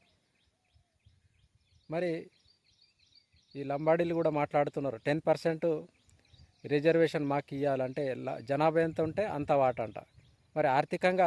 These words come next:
రిజర్వేషన్ అనేది ఆర్థికంగా ఎవరైతే వెనుకబడి పేదరికంలో ఉన్నారో వారి, వారికి రిజర్వేషన్ ఇస్తారు. కానీ జనాభా ఎంత ఉంటే అంత అంటే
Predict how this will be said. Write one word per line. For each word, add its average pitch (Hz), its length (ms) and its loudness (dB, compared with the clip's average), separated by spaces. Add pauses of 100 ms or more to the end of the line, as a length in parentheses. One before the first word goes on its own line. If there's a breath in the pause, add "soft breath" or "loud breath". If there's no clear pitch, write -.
(120)
రిజర్వేషన్ 165 600 0
అనేది 143 340 -4
ఆర్థికంగా 143 760 -4 (640 soft breath)
ఎవరైతే 156 480 2
వెనుకబడి 151 540 0
పేదరికంలో 151 800 -2
ఉన్నారో 123 360 -2
వారి, 147 560 -2
వారికి 147 480 -2 (160)
రిజర్వేషన్ 139 600 -4
ఇస్తారు. 123 340 -8
కానీ 117 300 -10 (1160 soft breath)
జనాభా 156 400 0
ఎంత 170 180 -2
ఉంటే 170 260 2
అంత 147 260 0
అంటే 156 260 2